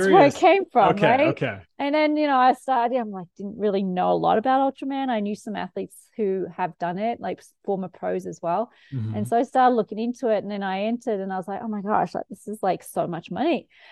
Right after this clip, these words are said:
Speaker 1: uh, because it's not just the entry fee. It's, like, flying yourself, and then you need a crew, and then accommodate, and there's a lot of things, right? And I kind of just hacked it all together last minute.
Speaker 2: Mm-hmm.
Speaker 1: Um, but yeah, the, the World Champs,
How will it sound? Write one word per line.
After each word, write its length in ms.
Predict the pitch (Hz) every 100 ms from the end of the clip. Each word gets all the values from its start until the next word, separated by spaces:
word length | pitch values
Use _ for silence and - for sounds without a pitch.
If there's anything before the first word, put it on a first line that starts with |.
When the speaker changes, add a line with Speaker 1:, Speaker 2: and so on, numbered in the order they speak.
| - 208
Speaker 1:
uh, 180 | 208
because 340 | 185 202 214 185
it's 140 | 208
not 160 | 240 202
just 180 | 240 -
the 100 | -
entry 320 | 320 - 285
fee. 340 | - 208 180 170
It's, 180 | 170
like, 260 | 190 190 - - _ - - -
flying 280 | 175 262
yourself, 480 | 247 - 208 190 185
and 100 | 180
then 100 | 175
you 200 | 196 185
need 160 | 190 190
a 40 |
crew, 540 | - - 294 277 240 196
and 120 | 170
then 260 | 175 180 - _ _
accommodate, 380 | - 196 202 226
and 100 | 254
there's 140 | 277 269
a 60 |
lot 240 | 233 196 208
of 100 | -
things, 300 | 170 180 170
right? 320 | 175 196 - _ -
And 100 | 214
I 80 | 220
kind 240 | 220 269 226
of 200 | 180 - _ 180 - 202
just 260 | 190 - _ _ _ _ _ _ _ _ _ _ -
hacked 260 | 233 -
it 100 | 262
all 100 | 196
together 340 | 180 185 185 180
last 280 | - -
minute. 320 | 190 240 349 - - - _
Speaker 2:
Mm-hmm. 420 | 151 110 101 98 226
Speaker 1:
Um, 340 | 214 196 190
but 160 | 208 233
yeah, 220 | 294 254
the, 360 | 220 226 190 -
the 540 | 185 220 208 214 190 175 _ _ 220
World 240 | 247 247
Champs, 640 | - 294 311 370 - -